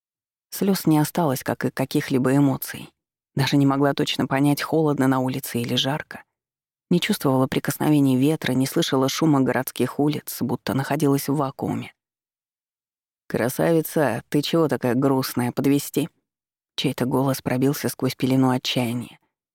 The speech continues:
Я повернула голову на источник звука.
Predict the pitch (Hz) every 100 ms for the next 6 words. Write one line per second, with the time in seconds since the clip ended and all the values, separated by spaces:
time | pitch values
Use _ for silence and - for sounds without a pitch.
0 | _ _ _ _ 180 180 175 165 170 175
1 | 139 135 156 160 139 127 131 - 147 -
2 | 127 131 135 120 - -